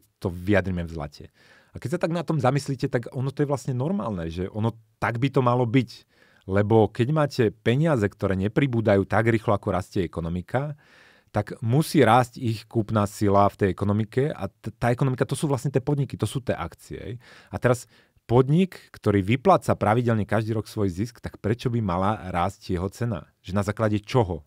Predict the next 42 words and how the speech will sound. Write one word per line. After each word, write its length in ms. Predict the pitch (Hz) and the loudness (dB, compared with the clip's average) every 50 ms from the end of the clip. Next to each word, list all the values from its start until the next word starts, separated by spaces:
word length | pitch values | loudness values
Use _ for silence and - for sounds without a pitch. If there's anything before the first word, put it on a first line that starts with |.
| _ _ | _ _
Veď 240 | 87 98 95 - - | -4 -4 -4 -4 -4
on 160 | 120 107 98 | -6 -4 -2
vyplatil 480 | 101 123 120 - 196 139 - - 110 101 | -2 -4 -2 0 0 -2 0 0 -2 -2
ten 240 | - - 87 85 78 | -2 -2 -4 -4 -4
zisk, 400 | 80 87 101 - - _ - - - | -4 -6 -6 -6 -10 _ -20 -14 -12
hej? 160 | 85 95 135 175 - - - - - - | -10 -10 -10 -10 -14 -18 -20 -20 -12 -8
Takže 240 | - 95 85 95 95 | -6 -4 -2 0 2
jeho 240 | 98 127 151 151 165 151 | 4 4 6 4 4 2
cena 320 | - - 101 104 127 120 | 0 0 0 0 0 0
v 60 | 107 104 | 0 0
dobrých 320 | 107 120 127 120 113 - | 0 2 2 0 -2 -4
peniazoch 560 | - - 85 82 85 87 87 - 120 120 - - _ | -6 -6 -4 -4 -4 -4 -4 -2 -4 -4 -4 -6 _
podniku, 560 | - 98 95 101 113 117 117 - - 135 131 | -6 -4 -2 0 0 -2 -2 -2 -4 -4 -4
ktorý 320 | - - - - 95 92 87 | -6 -6 -6 -4 -2 -2 -2
vypláca 480 | 90 98 101 - 123 110 - - 110 | -2 -2 0 0 0 0 0 -2 -6
svoje 240 | - - 98 78 69 | -6 -6 -6 -6 -6
akcie, 240 | 82 87 - - 110 | -6 -8 -8 -10 -12
ktorý 240 | - - - 92 90 | -10 -8 -6 -6 -4
má 80 | 90 | -4
stabilný 560 | 85 - - - 110 101 101 120 113 113 113 107 | -6 -8 -6 -2 -2 0 0 0 0 0 -2 -2
podiel 240 | 104 101 95 95 | -4 -4 -4 -4
na 160 | 82 76 78 - | -6 -6 -8 -10
trhu, 320 | - 90 92 107 127 131 - _ - - - _ _ _ - 107 | -8 -8 -6 -6 -6 -8 -10 _ -20 -20 -20 _ _ _ -10 -8
by 80 | 95 | -6
mala 160 | 92 90 90 | -4 -4 -4
stagnovať. 640 | 87 - - 92 87 80 82 78 71 73 - - _ _ - | -6 -6 -6 -6 -6 -6 -6 -10 -10 -12 -14 -16 _ _ -12
A 160 | 95 90 76 - _ _ | -10 -10 -10 -12 _ _
krása 400 | _ - - 107 104 - 120 104 | _ -6 -4 -4 -2 0 0 2
je, 240 | 101 104 110 - - _ _ _ _ _ - | 2 2 0 -2 -4 _ _ _ _ _ -6
že 80 | 87 101 | -2 0
ono 160 | 104 104 101 | 0 2 2
to 80 | 107 110 | 2 2
tak 80 | 110 | 2
vychádza. 400 | 113 117 - - 107 87 85 85 - - | 0 -2 -2 -4 -4 -4 -6 -12 -14 -12
Že 80 | - 92 87 | -10 -6 -2
naozaj, 320 | 87 92 101 107 113 110 101 | 0 2 2 2 2 0 0
keď 80 | 101 | -2
sa 80 | - - | -6 -8
pozrieš 240 | - 90 92 92 92 | -8 -6 -6 -6 -6
na 80 | 87 | -8
ten 160 | - 80 73 | -8 -10 -8
index, 480 | 78 82 82 95 101 101 - - - | -8 -6 -4 -4 -4 -6 -6 -12 -20